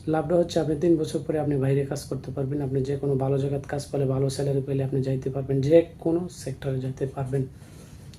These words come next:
আর <clears throat> আখুদ যে ভিসাটা আছে, এটা শু-, সে-, এটা শুধু ক্লিনার থেকে ক্লিনার কোম্পানি। আপনি যদি কোনো সময় কন্ট্রাক্ট শেষ করে যাইতে চান, আপনি অন্য একটা ক্লিনার ভিসায় পঁচাত্তর টাকা যাইতে হবে,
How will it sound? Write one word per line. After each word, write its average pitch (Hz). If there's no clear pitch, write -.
আর 165
<clears throat> -
আখুদ 147
যে 156
ভিসাটা 135
আছে, 131
এটা 139
শু-, -
সে-, 185
এটা 160
শুধু 196
ক্লিনার 208
থেকে 190
ক্লিনার 160
কোম্পানি। 139
আপনি 156
যদি 165
কোনো 165
সময় 151
কন্ট্রাক্ট 160
শেষ 139
করে 156
যাইতে 160
চান, 180
আপনি 165
অন্য 165
একটা 139
ক্লিনার 180
ভিসায় 175
পঁচাত্তর 147
টাকা 151
যাইতে 139
হবে, 127